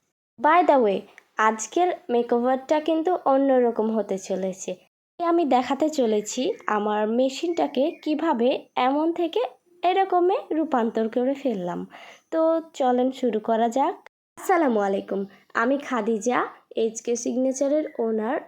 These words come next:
আপনাদেরকে ওয়েলকাম করছি আমার নতুন আরও একটা ভিডিওতে। প্রথম ট্রেলারে আপনারা দেখলেন যে কিভাবে আমি এই, এরকম সিম্পল একটা ওয়াল এবং সিম্পল একটা মেশিনকে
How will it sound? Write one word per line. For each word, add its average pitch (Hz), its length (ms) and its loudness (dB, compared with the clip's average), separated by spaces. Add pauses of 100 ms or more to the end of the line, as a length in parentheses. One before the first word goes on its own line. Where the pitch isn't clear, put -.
আপনাদেরকে 208 800 -4 (140)
ওয়েলকাম 339 420 0
করছি 226 600 -6
আমার 208 380 -8
নতুন 285 460 -2
আরও 277 220 0
একটা 302 280 -2
ভিডিওতে। 220 680 -4 (600)
প্রথম 392 300 2
ট্রেলারে 247 600 2 (100)
আপনারা 220 440 -2
দেখলেন 269 680 0
যে 226 360 0 (140)
কিভাবে 311 500 0
আমি 269 520 -2 (440)
এই, 240 280 -2
এরকম 262 420 0
সিম্পল 285 600 -2
একটা 226 680 -4
ওয়াল 233 580 0
এবং 220 460 -2
সিম্পল 262 580 -4
একটা 214 720 -6 (160)
মেশিনকে 240 1000 -4